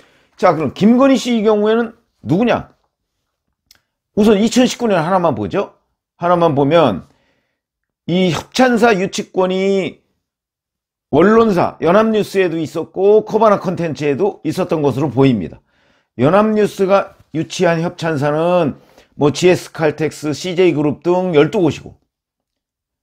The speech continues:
여기에 굵직굵직한 그 대기업들이 많습니다. 그리고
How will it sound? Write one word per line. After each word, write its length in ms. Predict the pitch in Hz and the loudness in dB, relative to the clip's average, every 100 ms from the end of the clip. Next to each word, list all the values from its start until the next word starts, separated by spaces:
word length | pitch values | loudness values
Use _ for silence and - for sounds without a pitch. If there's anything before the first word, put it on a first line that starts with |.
| - | 0
여기에 460 | 151 190 220 180 - | 2 4 4 0 0
굵직굵직한 920 | 180 - 196 196 - - 175 135 _ _ - | -4 -4 -6 -6 -6 -4 -4 -4 _ _ -8
그 260 | 120 117 | -2 -2
대기업들이 480 | 135 160 170 - 156 | 0 2 2 2 -4
많습니다. 520 | 104 95 - - _ _ _ _ _ _ _ _ _ _ _ _ _ _ | -6 -8 -14 -18 _ _ _ _ _ _ _ _ _ _ _ _ _ _
그리고 420 | - 202 220 - | 2 4 4 0